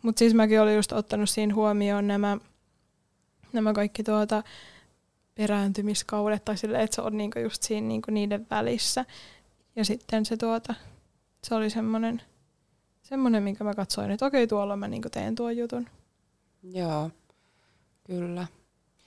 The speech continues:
Speaker 2: Mut sit en mä ehkä niinku ainakaan millään tasolla sillä neuroottinen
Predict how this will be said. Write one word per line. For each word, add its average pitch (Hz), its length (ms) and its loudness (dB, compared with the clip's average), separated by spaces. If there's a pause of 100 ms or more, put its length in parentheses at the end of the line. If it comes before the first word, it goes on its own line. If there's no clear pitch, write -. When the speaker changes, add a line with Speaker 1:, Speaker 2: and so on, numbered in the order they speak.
(220)
Speaker 2:
Mut 180 160 2
sit 190 200 2
en 185 80 6
mä 185 160 8
ehkä 175 220 4
niinku 160 200 4
ainakaan 156 340 4
millään 151 280 4
tasolla 156 360 -4
sillä 151 280 0
neuroottinen 160 840 0